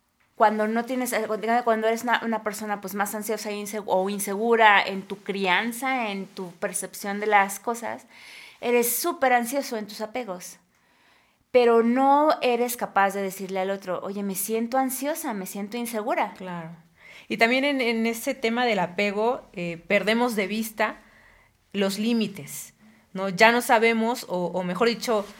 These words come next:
Speaker 2: en algunas circunstancias, as-, incluso el sufrimiento lo vemos parte de la felicidad porque es el apego que yo tengo con cierta persona, ¿no? O sea, como que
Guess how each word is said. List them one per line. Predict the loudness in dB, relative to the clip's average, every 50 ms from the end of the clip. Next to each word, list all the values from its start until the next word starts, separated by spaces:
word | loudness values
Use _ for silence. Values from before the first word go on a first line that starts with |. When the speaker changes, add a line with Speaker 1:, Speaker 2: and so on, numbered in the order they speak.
| -20 -20 -20 -20 _ _ _
Speaker 2:
en | 0 2
algunas | 2 2 2 2 2 0 0
circunstancias, | -2 -8 -6 -4 -4 -4 -2 -4 -4 -4 2 4 4 4 4 2 2 2 2 2 0 -6 -4 0
as-, | 2 2 2 2 0 -4 -6
incluso | -6 -6 -2 0 0 2
el | 0 0 -4 -8
sufrimiento | -10 -10 -6 -4 -2 -2 0 0 2 2 2 0 0 0 -2 -2 -2
lo | -2 -4
vemos | -4 -4 -4 -4 -6
parte | -2 2 2 2 2 2 2
de | 2
la | 2 2 0
felicidad | 0 -4 -6 -6 -10 -10 -6 -2 0 0 0 0 0
porque | -4 -6 -4 -4 -4 -4
es | -4 -4 -8 -8 -6
el | -2 0 2
apego | 0 0 0 0 0 0 2
que | 2 0
yo | 0 0
tengo | 0 -2 -2 -2
con | -4 -4 -6 -4
cierta | -4 -4 -4 -2 -4 -4
persona, | -4 -4 -4 -4 -4 -4 -4 -4 -4
¿no? | -6 -6 -8 -8 -10 -14 -20 -20 -20 -20 -8 -2
O | 0 2
sea, | 4 6 4 4 4
como | 0 -4 -2 -4 -4 -4
que | -2 0 0 2 2 0 0 -4